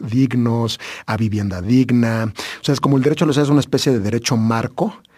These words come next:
que, eh, engloba a toda otra serie de, de derechos. Y cur-, la Ciudad de México tiene ese,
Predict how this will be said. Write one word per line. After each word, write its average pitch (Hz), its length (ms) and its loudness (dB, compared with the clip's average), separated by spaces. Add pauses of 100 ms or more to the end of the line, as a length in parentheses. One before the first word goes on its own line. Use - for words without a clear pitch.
(340)
que, 123 460 2
eh, 92 640 -6
engloba 113 600 0
a 107 140 -4
toda 117 400 -4
otra 113 220 -4
serie 110 320 -2
de, 101 180 -6
de 101 140 -6
derechos. 127 420 -2 (540)
Y 131 380 6
cur-, 131 440 -2
la 117 140 -2
Ciudad 135 180 0
de 151 60 2
México 151 240 -2
tiene 165 340 2
ese, 113 420 -2